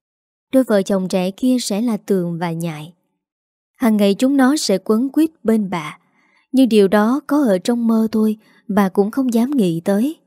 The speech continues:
Bà sẽ phải trả giá cho những lỗi lầm mình gây ra. Đó là phải sống cô đơn trong căn nhà âm u ở cuối xóm.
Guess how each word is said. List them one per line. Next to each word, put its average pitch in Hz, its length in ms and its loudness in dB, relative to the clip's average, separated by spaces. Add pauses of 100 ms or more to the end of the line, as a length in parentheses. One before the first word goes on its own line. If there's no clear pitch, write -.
(540)
Bà 202 260 4
sẽ 226 160 -2
phải 196 200 -2
trả 190 160 0
giá 208 400 0
cho 294 140 -2
những 208 220 2
lỗi 196 160 2
lầm 185 240 0
mình 170 220 0
gây 202 200 0
ra. 208 280 -2 (540)
Đó 226 220 0
là 285 120 0
phải 185 240 -4
sống 233 320 -4
cô 240 200 2
đơn 226 260 0 (300)
trong 277 140 0
căn 277 240 -2
nhà 175 380 -4
âm 226 220 0
u 226 300 0 (200)
ở 185 140 2
cuối 202 300 -2
xóm. 220 360 -4